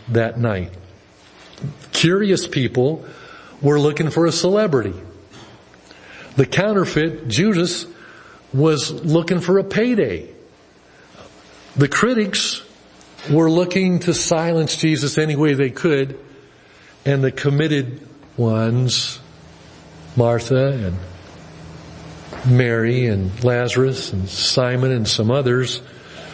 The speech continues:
were only there to give honor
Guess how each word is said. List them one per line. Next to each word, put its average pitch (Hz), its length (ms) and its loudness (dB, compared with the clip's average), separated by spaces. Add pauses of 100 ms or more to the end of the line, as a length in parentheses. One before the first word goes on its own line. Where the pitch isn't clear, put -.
(540)
were 123 160 4
only 160 320 2
there 151 480 2
to - 260 -4
give 127 320 0
honor 131 640 0